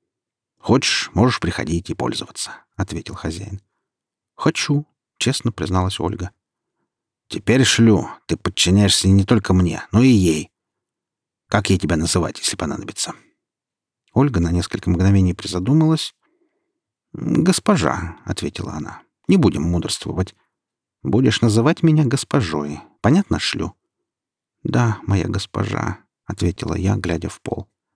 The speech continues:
Волна чувств, захлестнувшая меня после того, как я осознала, что господин отдал меня в пользование своей любовнице,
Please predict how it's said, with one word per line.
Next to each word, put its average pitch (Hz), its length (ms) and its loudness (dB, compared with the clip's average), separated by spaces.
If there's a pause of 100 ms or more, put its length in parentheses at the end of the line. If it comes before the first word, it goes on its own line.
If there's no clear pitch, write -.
(1080)
Волна 104 400 2
чувств, - 480 -4 (100)
захлестнувшая 113 800 0
меня 120 220 4
после - 380 -4
того, 107 260 0
как - 240 -10
я 101 140 -2
осознала, 101 640 0
что - 200 -8
господин 98 560 0
отдал 104 360 2
меня 98 240 4
в - 140 -12
пользование 92 520 2
своей 98 300 0
любовнице, 98 840 -4